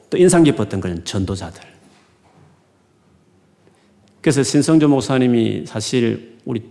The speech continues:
총신대학의 학장이셨어요. 아카데미관 신학자였고 중형교회였나요? 큰 교회 담임 목회자이기도 했어요. 천국 가보니까 자기가 저 밑에 있더래요. 영광을 다 누렸어. 그런지.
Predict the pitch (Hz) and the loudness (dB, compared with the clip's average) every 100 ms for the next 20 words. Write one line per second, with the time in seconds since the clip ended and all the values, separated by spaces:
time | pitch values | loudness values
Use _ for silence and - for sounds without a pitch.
0 | - - 123 139 131 113 104 104 98 98 | -16 -6 -4 0 0 0 -2 -4 -8 -10
1 | - 165 - 156 131 98 92 - - - | -14 -16 -8 -4 -2 -4 -10 -14 -14 -16
2 | - - 131 123 117 98 - 165 117 - | -12 -8 -2 -2 -2 -4 -4 -4 -4 -6
3 | 87 87 - - 139 - - _ - - | -10 -12 -10 -6 -6 -8 -18 _ -20 -20
4 | - - _ - - 135 147 110 95 95 | -20 -20 _ -10 -4 0 0 -2 -4 -6
5 | 90 90 - - - 180 123 107 98 120 | -6 -10 -16 -16 -4 -4 -2 -2 -4 -4
6 | 123 113 92 - 110 92 82 85 - - | -2 -2 -4 -8 -14 -14 -14 -16 -16 -18
7 | - - _ _ _ _ _ _ _ _ | -18 -20 _ _ _ _ _ _ _ _
8 | - 170 151 - - 107 113 104 - 117 | -2 2 2 0 -6 -2 -2 -2 -2 -2
9 | 107 - - - 135 139 160 - 107 92 | -2 -6 -10 -4 -4 -4 -14 -16 -20 -20
10 | - - _ _ _ _ _ _ _ _ | -20 -20 _ _ _ _ _ _ _ _
11 | _ _ _ _ _ _ 107 110 104 95 | _ _ _ _ _ _ -6 -4 -4 -8
12 | 85 87 90 - - - _ _ _ 98 | -10 -12 -12 -14 -18 -20 _ _ _ -18
13 | 92 - | -18 -20